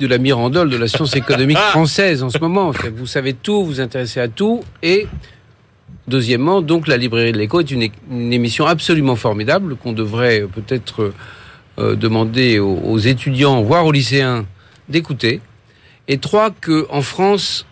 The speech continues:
Speaker 1: il y a quand même, on le sait, on l'a vu, enfin, ça fait déjà un certain temps, la dernière campagne présidentielle, mais on a beaucoup de mal à, à, à parler d'économie, de faits, de réalité.
Speaker 2: Ouais.
Speaker 1: Et que donc, non seulement il faut écouter la librairie de l'écho, mais il faut lire, et il faut lire des livres qui font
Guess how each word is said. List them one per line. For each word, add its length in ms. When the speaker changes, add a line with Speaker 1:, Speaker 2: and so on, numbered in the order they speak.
Speaker 1:
il 80
y 60
a 20
quand 180
même, 200
on 80
le 80
sait, 260
on 60
l'a 100
vu, 380
enfin, 180
ça 160
fait 100
déjà 280
un 80
certain 260
temps, 160
la 120
dernière 300
campagne 300
présidentielle, 480
mais 80
on 140
a 80
beaucoup 180
de 80
mal 180
à, 120
à, 260
à 60
parler 200
d'économie, 540
de 220
faits, 420
de 80
réalité. 600
Speaker 2:
Ouais. 140
Speaker 1:
Et 80
que 160
donc, 360
non 160
seulement 640
il 100
faut 220
écouter 400
la 100
librairie 320
de 40
l'écho, 320
mais 140
il 80
faut 180
lire, 380
et 120
il 60
faut 160
lire 220
des 240
livres 340
qui 140
font 420